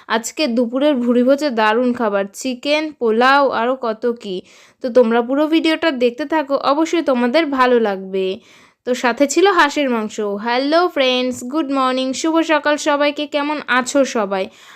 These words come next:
আমিও ভালোই আছি। আজকে না ঘুম থেকে উঠেই রান্নাঘরে চলে আসতে হয়েছিল। যাই হোক, কারণটা অবশ্যই তোমরা ইঙ্গিত করতে পারছো যে একটু দেরি হয়েছিল উঠতে।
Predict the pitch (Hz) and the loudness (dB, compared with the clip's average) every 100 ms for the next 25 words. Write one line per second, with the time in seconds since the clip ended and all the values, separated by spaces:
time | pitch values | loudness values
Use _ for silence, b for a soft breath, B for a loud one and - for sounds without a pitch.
0 | B - 311 359 339 285 285 302 330 294 | B -2 0 2 0 2 2 4 2 2
1 | 254 269 269 208 202 - 285 302 277 247 | 0 -8 -8 -6 -8 -6 -6 -2 -2 -4
2 | 226 226 226 262 294 240 269 330 262 233 | -2 -2 -2 -2 0 2 2 4 2 2
3 | 226 240 226 226 196 185 190 202 196 185 | 0 0 0 0 0 -2 -4 -6 -4 -4
4 | 185 190 185 - b b 247 294 320 302 | -6 -8 -8 -10 b b -4 2 4 4
5 | 277 277 _ - 214 226 269 285 269 277 | 2 0 _ -6 -2 0 -2 0 2 2
6 | 359 b b 277 294 285 302 294 285 285 | -2 b b -2 -2 0 0 0 0 0
7 | 277 269 254 - 247 233 254 226 226 - | 0 -2 -4 0 0 0 0 0 -2 -6
8 | 233 240 226 220 220 285 262 254 269 254 | -6 -6 -4 -4 -2 0 2 4 4 4
9 | 226 226 202 196 190 _ 170 | 2 -2 -4 -4 -6 _ -10